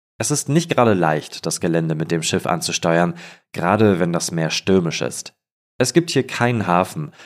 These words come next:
sondern eher zwei provisorische Anlegestellen.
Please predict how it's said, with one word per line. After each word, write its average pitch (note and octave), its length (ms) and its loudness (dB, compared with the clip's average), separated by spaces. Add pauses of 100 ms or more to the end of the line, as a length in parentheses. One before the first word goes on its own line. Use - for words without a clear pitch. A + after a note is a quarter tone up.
(140)
sondern F#2 480 2
eher F#2+ 340 4
zwei F2 480 0
provisorische F#2 840 0
Anlegestellen. D#2+ 800 -4